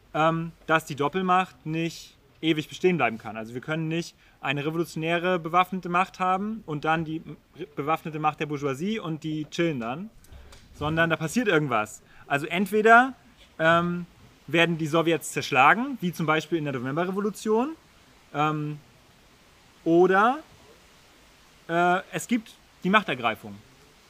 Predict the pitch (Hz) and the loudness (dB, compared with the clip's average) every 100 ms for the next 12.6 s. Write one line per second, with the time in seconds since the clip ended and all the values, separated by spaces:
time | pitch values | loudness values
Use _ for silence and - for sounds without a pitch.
0 | _ _ _ _ _ _ _ - 175 190 | _ _ _ _ _ _ _ -2 2 2
1 | 175 170 185 190 180 170 165 160 170 185 | 2 -2 -2 -2 -2 -4 -2 6 6 6
2 | - 107 101 - - - _ _ 127 131 | 0 -8 -8 -12 -20 -20 _ _ -6 -4
3 | 131 123 - 156 180 165 180 175 175 185 | -6 -10 -2 0 0 0 -4 -2 0 2
4 | 220 113 101 - _ - 147 156 - 143 | 2 0 -4 -12 _ -10 -6 -6 -6 2
5 | 151 156 139 139 151 185 180 - 175 180 | 4 4 2 -4 0 2 2 0 -6 -2
6 | 180 - 185 156 131 160 185 185 196 220 | -2 0 -2 -2 0 0 0 0 0 -2
7 | 233 _ _ _ - 156 156 185 185 180 | -4 _ _ _ -6 -2 0 0 -2 -2
8 | 156 151 156 139 180 175 165 131 120 110 | -2 -2 -4 -2 0 0 -2 -4 -6 -8
9 | 104 - _ _ - 127 - - 107 98 | -12 -16 _ _ -8 -8 -10 -14 -14 -14
10 | 101 _ _ _ - - 135 135 156 214 | -16 _ _ _ -20 -12 -2 4 6 4
11 | 156 147 185 185 165 170 180 185 139 135 | 2 4 4 2 -2 -4 -4 -4 -8 -8
12 | 147 147 151 - 147 175 | 0 2 2 -2 -10 -10